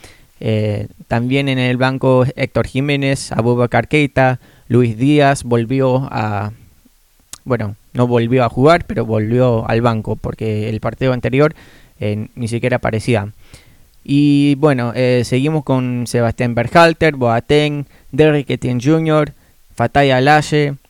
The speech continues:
y Fernando Adi. Entonces, eh, pocos cambios en el banco, pero los titulares eran iguales que el partido anterior contra Cincinnati.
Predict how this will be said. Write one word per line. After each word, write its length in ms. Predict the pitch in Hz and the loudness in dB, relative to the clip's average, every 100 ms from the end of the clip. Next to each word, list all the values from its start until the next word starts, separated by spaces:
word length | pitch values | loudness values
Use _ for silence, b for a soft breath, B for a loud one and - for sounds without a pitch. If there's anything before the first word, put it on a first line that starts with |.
| _ | _
y 360 | 143 160 165 151 | -4 -2 -2 -2
Fernando 380 | 127 127 123 117 | -2 0 0 0
Adi. 300 | 110 107 107 - | -2 -4 -10 -12
Entonces, 640 | 127 110 139 - 131 - b b b - | -10 -6 -6 -2 -4 -4 b b b -4
eh, 180 | 104 113 | -2 2
pocos 260 | 196 180 | 4 4
cambios 320 | - 170 160 156 | 2 0 0 -2
en 120 | 147 | -2
el 120 | 143 | 0
banco, 400 | 147 151 160 156 | 0 -2 0 -2
pero 440 | 147 117 113 110 | -2 -2 0 2
los 200 | 110 113 | 0 -2
titulares 720 | - 131 143 143 160 165 - - | -4 -2 2 2 2 0 -4 -6
eran 360 | 123 120 120 120 | -2 -2 -4 -6
iguales 480 | 120 117 139 147 151 | -2 4 4 4 -2
que 160 | 120 | -2
el 120 | 110 | -2
partido 340 | 110 110 123 123 | -2 -2 2 2
anterior 400 | 117 117 127 135 | 2 2 2 2
contra 340 | 120 117 117 | -6 -4 -4
Cincinnati. 680 | 113 113 117 110 104 113 | -4 -6 -4 -4 -4 -10